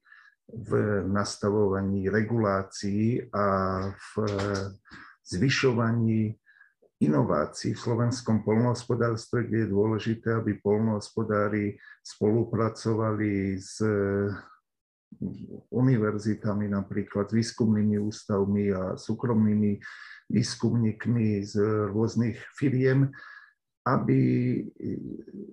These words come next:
lebo, e, týmto spôsobom, že, že zavedieme inovácie, nové technológie, e, do poľnohospodárstva, tak zároveň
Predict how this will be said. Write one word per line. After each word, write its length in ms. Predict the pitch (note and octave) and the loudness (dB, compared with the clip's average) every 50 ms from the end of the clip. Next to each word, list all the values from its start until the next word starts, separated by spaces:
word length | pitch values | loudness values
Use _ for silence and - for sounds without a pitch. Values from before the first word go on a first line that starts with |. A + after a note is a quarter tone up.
| - - - | -12 -6 0
lebo, 600 | C3+ C#3 C3 A#2 B2+ B2+ B2+ B2 A#2+ - - - - - _ - | 2 2 2 4 4 4 4 4 2 0 -4 -6 -14 -16 _ -6
e, 320 | - B2 A#2+ A#2+ A#2 A2+ A2+ - _ _ - | -4 -4 -2 -2 -4 -4 -6 -10 _ _ 0
týmto 320 | F3 F#3 F#3+ F3+ - F3+ - | 2 2 4 2 2 0 -2
spôsobom, 880 | - - - B2 B2 C3+ C3 - - C#3+ C3 C3 C#3+ D3 D3 D3 C3 | -4 -4 0 2 2 2 2 2 0 0 2 2 2 2 0 -4 -4
že, 240 | - B2+ A#2 A2+ A2 | -2 0 0 0 0
že 240 | G#2+ G#2+ A2+ A2 G2+ | 0 0 -2 -2 -2
zavedieme 880 | G2 A2+ A#2+ B2+ C3+ A#2 A#2 B2+ B2 A#2+ A#2+ A#2 A2 G#2 G#2+ G#2 - | -2 -2 0 2 0 2 2 0 0 0 0 -2 -2 -2 -4 -4 -4
inovácie, 800 | - C#3 D#3+ E3 C#3+ A#2+ A#2+ A2+ G#2 G2+ - - - A2+ G#2+ G2+ | -4 -2 -2 -2 -2 0 0 0 -2 -2 -6 -6 -2 0 0 2
nové 240 | G#2 A2+ A2+ A#2+ A2+ | 2 2 0 0 0
technológie, 960 | - - C#3 C#3 - - C#3+ C3+ B2 A#2 A2+ G#2+ G2+ G2+ - G#2 G2+ G#2 G2 | 0 0 0 0 0 -2 -2 -2 0 2 2 0 0 -2 -2 -2 0 0 0
e, 180 | F#2+ F#2+ G2 F#2+ - _ _ - C3 - G#2+ G#2 G2+ G2 G2 F#2+ | 0 0 -4 -6 -10 _ _ -14 -8 -6 -6 -4 -4 -4 -4 -4
do 160 | G2 G2 G2+ G2 - | -2 -2 -2 0 0
poľnohospodárstva, 1040 | - A2 A2 A2+ A2+ A2 G#2+ - - - A#2 G#2+ G#2 G#2+ G#2+ A2 - - A#2+ A#2 A#2 | 2 2 4 4 4 2 0 -2 -2 -2 0 0 0 0 0 -4 -4 -4 -2 -2 0
tak 160 | - A2 G2+ | 0 -2 0
zároveň 640 | G2+ A2+ A2+ B2+ C3 C#3+ C#3 B2+ B2+ B2 A#2+ A#2 | 2 2 4 4 4 4 4 4 2 2 2 0